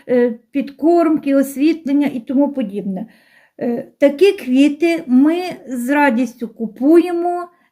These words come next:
і тішимо себе отім розмаїттям. Чого я не можу сказати про інші суміші. І це, е, знаєте, е, я не знаю, як це називається, це, мабуть, такий маркетинговий хід,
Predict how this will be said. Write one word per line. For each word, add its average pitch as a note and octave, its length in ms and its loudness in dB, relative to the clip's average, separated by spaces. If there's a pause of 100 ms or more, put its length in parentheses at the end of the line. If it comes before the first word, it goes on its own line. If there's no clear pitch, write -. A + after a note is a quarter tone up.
(120)
і B3+ 120 -2
тішимо D4 720 0
себе A#3+ 420 -2
отім B3 500 0
розмаїттям. A#3 880 0 (500)
Чого D#4 400 2
я E4+ 380 0
не D4+ 140 2
можу C#4+ 340 2
сказати C#4+ 640 -6
про - 520 -2
інші C#4+ 420 0
суміші. G3+ 720 -6 (320)
І C4 120 -2
це, F4+ 640 2
е, B3+ 320 4 (100)
знаєте, C4+ 680 -2 (580)
е, B3 100 -4 (400)
я E4 220 2
не F4+ 140 -2
знаю, E4+ 300 -2
як E4 180 -4
це D#4 80 -2
називається, D4+ 720 0
це, D4 160 -6
мабуть, C4+ 300 0
такий C#4 280 -4
маркетинговий A#3+ 960 0
хід, C4+ 340 -4